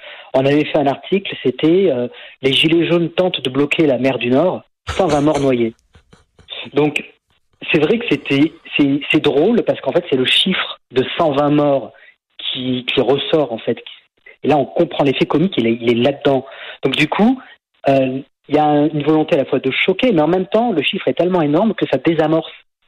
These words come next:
automatiquement la blague, enfin, le, l'aspect, euh, faux, on va dire. Et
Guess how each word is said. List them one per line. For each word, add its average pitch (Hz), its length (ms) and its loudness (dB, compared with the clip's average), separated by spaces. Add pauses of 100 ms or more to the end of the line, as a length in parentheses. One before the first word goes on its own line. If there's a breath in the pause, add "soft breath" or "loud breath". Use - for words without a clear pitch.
(140)
automatiquement 180 880 -2 (400)
la 127 80 0
blague, 127 400 -2 (180)
enfin, 131 140 2
le, 131 220 2 (320 loud breath)
l'aspect, 139 520 2
euh, 117 160 -2 (160)
faux, 131 220 0 (420)
on 117 80 -6
va 117 100 0
dire. 110 340 0
Et - 80 0